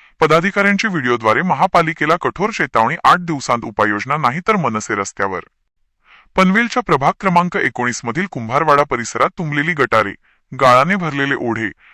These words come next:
आणि त्यातून पसरत असलेली असह्य दुर्गंधी यामुळे स्थानिक नागरिक त्रस्त झाले आहेत. डासांच्या प्रचंड उपद्रवामुळे डेंग्यू मलेरियाचा धोका वाढत असून रहिवाशांचे आरोग्य गंभीर अवस्थेत पोहोचले आहे. अनेक महिन्यांपासून पनवेल महानगरपालिका दुर्लक्ष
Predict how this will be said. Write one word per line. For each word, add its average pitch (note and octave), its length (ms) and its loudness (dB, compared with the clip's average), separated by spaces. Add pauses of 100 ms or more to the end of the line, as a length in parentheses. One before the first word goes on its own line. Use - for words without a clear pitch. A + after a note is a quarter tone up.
(100)
आणि C#3 140 2
त्यातून D#3 380 0
पसरत F3 340 -2
असलेली E3 420 -4
असह्य D3+ 360 -4
दुर्गंधी A#2 580 -4
यामुळे C#3+ 260 0
स्थानिक C#3 440 -4
नागरिक B2+ 340 -2
त्रस्त D3 260 -4
झाले C3 280 -2
आहेत. G2+ 220 -2 (800)
डासांच्या C#3 480 2
प्रचंड E3 420 0
उपद्रवामुळे A#2+ 760 0
डेंग्यू D3 380 -2
मलेरियाचा D3 540 0
धोका B2 360 0
वाढत G#2 300 0
असून D3 280 -6 (360)
रहिवाशांचे E3+ 680 -2
आरोग्य A2+ 340 0 (120)
गंभीर C3+ 320 -2
अवस्थेत A2 360 -4 (100)
पोहोचले B2 340 -4
आहे. F#2+ 240 -4 (400)
अनेक G3 300 2
महिन्यांपासून C#3 720 -2
पनवेल C#3 340 -2
महानगरपालिका A#2+ 880 0
दुर्लक्ष D3 440 -2